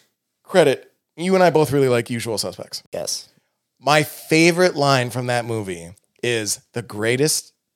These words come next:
Speaker 1: trick that the dever-, devil ever pulled was convincing people he didn't exist." That is Trump. He somehow masterfully figured out how to convince the Bubbas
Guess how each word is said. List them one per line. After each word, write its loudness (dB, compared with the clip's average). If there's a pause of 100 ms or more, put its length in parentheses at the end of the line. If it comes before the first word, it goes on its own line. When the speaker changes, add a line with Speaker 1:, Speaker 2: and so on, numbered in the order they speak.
(140)
Speaker 1:
trick -2
that -10
the -10
dever-, -2 (120)
devil 0
ever -4 (500)
pulled -4 (140)
was -8
convincing -8
people -8
he -10
didn't -8
exist." -12 (380)
That 0 (100)
is -4 (120)
Trump. -4 (540)
He -4
somehow 0 (560)
masterfully -2
figured -4
out 4 (280)
how 6
to 4
convince 0
the -16
Bubbas 4